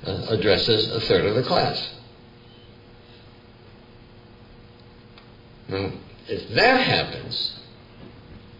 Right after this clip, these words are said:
and if your child happens not to be one of the fourth and the third who can follow along with the Rebbe is saying,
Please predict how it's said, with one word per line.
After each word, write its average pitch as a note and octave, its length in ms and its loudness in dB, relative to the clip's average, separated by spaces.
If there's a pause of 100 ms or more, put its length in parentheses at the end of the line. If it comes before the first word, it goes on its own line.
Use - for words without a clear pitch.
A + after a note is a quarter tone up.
(680)
and A2+ 280 4
if - 140 -4
your A3 240 10
child D3+ 360 6
happens B2 640 -2
not D#3 340 2
to G#3 100 6
be E3 440 4 (360)
one A#2+ 240 2
of A2 80 4
the G#2+ 380 0
fourth C3 300 4
and A#2+ 120 2
the - 320 -4 (240)
third A#2 460 4 (680)
who A2+ 100 -10
can F#2 380 -4 (220)
follow G#2 340 2
along G#2 300 4
with F2+ 160 -2
the F#2+ 60 -2
Rebbe F#2+ 220 4
is F#2 160 -2
saying, A2+ 460 2